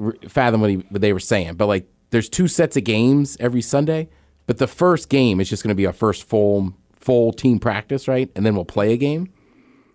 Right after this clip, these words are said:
So he's like, "Hey, like, what positions? If you don't know what you're playing, you know, just let me know." "Cobb, I thought you'd appreciate this." I said, "I have, I have played keeper and indoor,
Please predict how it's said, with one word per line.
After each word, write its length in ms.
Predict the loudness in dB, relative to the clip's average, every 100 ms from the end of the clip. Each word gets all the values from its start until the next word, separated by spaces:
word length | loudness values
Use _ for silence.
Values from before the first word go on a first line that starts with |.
| _
So 140 | -4
he's 340 | 0 2 2 2
like, 220 | 0 0
"Hey, 640 | 0 0 4 4 4 2 -6 -20 _ _
like, 160 | -2 0
what 220 | 2 0
positions? 640 | 0 2 2 2 2 2 0
If 100 | 0
you 60 |
don't 140 | 2 2
know 80 | 2
what 160 | 0
you're 80 | -2
playing, 640 | 0 2 4 2 2 -2 -6 _
you 140 | -2 -2
know, 100 | 0
just 180 | -2
let 120 | 0 2
me 100 | 2
know." 380 | 2 0 -2 -6 _ _ _ _ _ _ _ _ _
"Cobb, 220 | -2 0
I 40 | 0
thought 240 | 0 -2
you'd 60 | -4
appreciate 540 | -2 -2 -2 -6 -6
this." 180 | -10 -10
I 60 | -10
said, 260 | -8 -6
"I 140 | -2 -2
have, 260 | -2 -8 _ _ -8
I 60 |
have 160 | -4 -2
played 300 | 2 2 2
keeper 320 | 2 2 2
and 100 | 2
indoor, 520 | 2 0 0 -4 -8